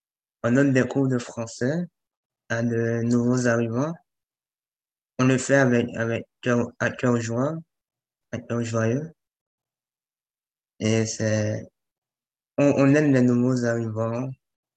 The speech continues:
On leur demande quels sont leurs besoins en français. On donne des trucs pour, euh, pour ces,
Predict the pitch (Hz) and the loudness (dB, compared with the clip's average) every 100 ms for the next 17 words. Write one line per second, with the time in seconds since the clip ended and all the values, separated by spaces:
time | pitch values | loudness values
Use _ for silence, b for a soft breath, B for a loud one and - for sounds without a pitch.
0 | _ _ _ _ _ _ _ 120 123 120 | _ _ _ _ _ _ _ 0 2 4
1 | 120 127 135 - _ 131 131 135 123 117 | 4 4 2 -2 _ -4 0 2 2 0
2 | 117 113 127 120 - 110 - 117 127 156 | -4 -4 -4 -4 -6 -8 -6 -2 -2 -4
3 | _ _ _ _ _ _ _ 123 135 139 | _ _ _ _ _ _ _ 0 2 2
4 | 131 127 - 117 143 160 _ - 120 113 | 2 0 -2 -4 -4 -4 _ -6 -4 -2
5 | 113 110 107 107 - _ _ _ _ _ | -2 -2 -4 -8 -16 _ _ _ _ _
6 | _ _ _ _ _ _ _ _ _ _ | _ _ _ _ _ _ _ _ _ _
7 | _ 143 139 - 135 131 127 123 | _ 0 0 2 2 4 4 2